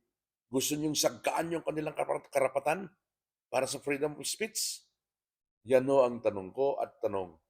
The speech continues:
ng aking barbero. Sa mga hindi pa po nakakapag-subscribe sa ating channel, ang Kape at Balita sa Radyo Pilipino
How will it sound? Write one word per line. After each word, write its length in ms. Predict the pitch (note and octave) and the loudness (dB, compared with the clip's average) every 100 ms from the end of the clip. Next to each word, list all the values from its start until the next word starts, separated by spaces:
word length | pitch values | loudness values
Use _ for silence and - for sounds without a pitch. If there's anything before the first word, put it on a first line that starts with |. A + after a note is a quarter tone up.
| _ _ _ - | _ _ _ -14
ng 80 | A2+ | -10
aking 240 | A2 G#2 G2 | -10 -10 -6
barbero. 600 | F#2+ - - - - _ _ _ _ _ _ _ _ _ _ _ _ - | -6 -6 -12 -12 -18 _ _ _ _ _ _ _ _ _ _ _ _ -12
Sa 160 | B2 | -6
mga 240 | B2 C3 B2 | -2 0 0
hindi 240 | B2+ C#3 | -2 -6
pa 120 | C3+ | -4
po 160 | C#3+ C#3+ | 0 2
nakakapag-subscribe 1080 | C3+ C3+ C3+ C3 A#2 B2 - - C3+ C3 A#2 | 4 4 4 -2 -6 -8 -6 0 2 2 0
sa 200 | A#2+ A#2+ | -2 -2
ating 200 | A#2+ A#2 | -4 -2
channel, 640 | C#3 C#3 C#3 C#3+ C#3+ C3+ _ _ _ _ - | 2 2 2 0 -2 -6 _ _ _ _ -8
ang 400 | F#2+ F#2+ F#2+ - | -6 -6 -10 -8
Kape 320 | G2 C3 C3 | 0 2 2
at 160 | A#2+ | -2
Balita 480 | A2 A2 C3+ C3 B2+ | -2 -2 -2 -2 -2
sa 160 | A#2 - A2+ | -2 -2 -2
Radyo 260 | B2 A#2 | -2 -4
Pilipino 400 | - A#2+ A#2+ A#2+ | -8 -10 -8 -8